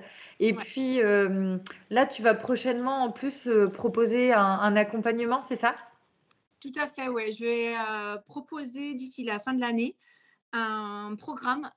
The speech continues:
Speaker 2: euh, sur l'alimentation simple et saine, euh,
Speaker 1: Ok.
Speaker 2: de la maman, mais, euh, de la maman et de la famille, parce que
Speaker 1: Génial.
Speaker 2: la maman, elle
Speaker 1: Top.
Speaker 2: s'occupe toute de l'alimentation, enfin souvent
Speaker 1: <laughs>
Speaker 2: de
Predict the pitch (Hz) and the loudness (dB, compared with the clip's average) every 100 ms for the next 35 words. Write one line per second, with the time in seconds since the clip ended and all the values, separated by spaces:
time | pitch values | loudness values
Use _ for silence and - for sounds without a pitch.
0 | - 220 196 196 - 240 262 269 262 262 | -12 -10 -10 -12 -14 -8 -6 -6 -6 -8
1 | 262 254 - 254 _ _ _ _ - 277 | -8 -12 -8 -10 _ _ _ _ -10 -8
2 | 285 277 - _ - 226 214 - 202 175 | -8 -12 -18 _ -6 -2 -2 -6 -8 -4
3 | 262 285 _ _ _ - 196 190 180 170 | -4 -4 _ _ _ -8 -4 -4 -4 -8
4 | 175 - 262 269 262 240 226 208 _ 196 | -12 -10 0 2 2 0 -2 -8 _ -8
5 | 226 220 208 180 190 220 247 226 214 254 | -4 -4 -4 -6 -6 -4 -4 -4 -6 -6
6 | 302 _ - 277 277 254 226 190 233 240 | -8 _ -12 -10 -10 -8 -8 -8 -6 -6
7 | 214 180 202 220 - 226 196 180 190 180 | -6 -8 -14 -14 -10 -6 -4 -4 -8 -8
8 | 185 170 170 180 175 _ - 277 254 240 | -8 -6 -8 -10 -14 _ -2 4 4 4
9 | 240 247 302 285 247 - 180 233 - 320 | -2 0 -2 -2 -8 -4 -4 -4 -12 -16
10 | _ 285 262 254 233 233 240 233 240 - | _ -12 -8 -8 -8 -10 -12 -12 -14 -16
11 | _ - - 359 262 262 247 | _ -12 0 0 2 -2 -2